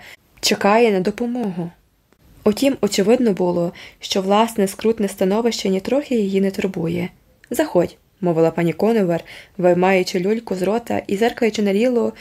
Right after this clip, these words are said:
крихітними щурячими очицями. «Пані Андерсон мертва?»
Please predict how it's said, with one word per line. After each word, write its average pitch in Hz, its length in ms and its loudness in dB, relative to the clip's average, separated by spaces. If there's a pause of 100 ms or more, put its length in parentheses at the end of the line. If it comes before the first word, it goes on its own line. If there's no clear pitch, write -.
(220)
крихітними 233 640 0
щурячими 175 680 -2
очицями. 175 680 -6 (1120)
«Пані 233 400 2 (100)
Андерсон 214 720 -4 (560)
мертва?» 214 560 0